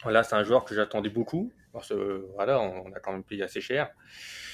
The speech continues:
Mais, euh, quand on voit sa performance aujourd'hui, on peut comprendre pourquoi le Stade de Reims a misé autant d'argent sur, euh, voilà, sur lui. C'est un joueur, euh, voilà,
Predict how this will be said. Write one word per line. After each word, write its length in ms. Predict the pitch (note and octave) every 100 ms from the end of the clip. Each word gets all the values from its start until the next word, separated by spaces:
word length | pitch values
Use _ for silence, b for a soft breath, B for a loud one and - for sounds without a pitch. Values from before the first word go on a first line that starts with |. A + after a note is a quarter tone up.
| B B B B -
Mais, 120 | A#2+
euh, 880 | A#2+ A#2+ A#2+ A#2+ A#2 A#2+ A2+ A2+ A2+
quand 120 | C3
on 160 | B2 B2
voit 160 | B2+
sa 140 | B2+ A#2
performance 540 | - - A#2+ B2 A#2+
aujourd'hui, 440 | A2+ A2+ A2+ B2+ C#3+
on 220 | A#2 G#2+
peut 160 | - A2
comprendre 420 | A#2 - A#2 G#2+
pourquoi 320 | B2 - C3
le 100 | A#2
Stade 200 | G#2 A#2+
de 80 | G#2+
Reims 240 | A#2 A#2
a 60 | A2
misé 220 | A2 G#2
autant 240 | A2+ A2 A2
d'argent 260 | G#2 A2
sur, 140 | - A2
euh, 460 | G#2 G2+ G2+ G2 G2
voilà, 160 | G2+
sur 200 | G#2+ G2+
lui. 200 | G2 A2 B2
C'est 160 | -
un 140 | G2+ F#2+
joueur, 360 | G#2 G#2+ G2+
euh, 160 | G2 F#2+ F#2
voilà, 200 | F#2+ F#2+